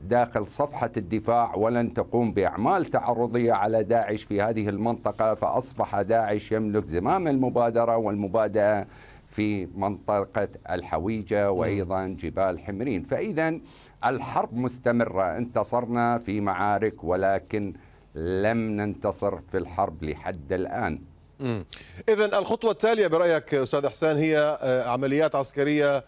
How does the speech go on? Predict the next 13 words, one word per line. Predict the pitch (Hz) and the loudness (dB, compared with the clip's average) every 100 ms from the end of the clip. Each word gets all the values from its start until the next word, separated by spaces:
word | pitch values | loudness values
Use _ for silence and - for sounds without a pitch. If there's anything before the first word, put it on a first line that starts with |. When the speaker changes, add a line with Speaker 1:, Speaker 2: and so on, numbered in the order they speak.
| - - - | -12 -20 -10
Speaker 2:
آه، | 127 120 | -2 -2
في | 113 151 | 0 -2
الحويجة، | 143 139 139 202 180 196 170 | -2 0 0 0 2 2 2
أم | 170 | -2
أنه، | 170 160 156 156 147 | -2 0 2 2 2
آه، | 139 135 | 2 4
ربما، | 135 139 139 139 | 2 0 0 2
آه، | 135 127 123 | 2 2 0
ترى | 110 143 139 | 0 0 0
القيادة | 120 135 135 131 131 | 0 0 2 2 0
أنه | 135 123 120 117 | -2 -4 -2 -4
الانتقال | 120 123 131 131 143 139 | -6 -6 -8 -2 0 0
غربًا | 113 151 147 135 131 | 0 -2 0 0 -2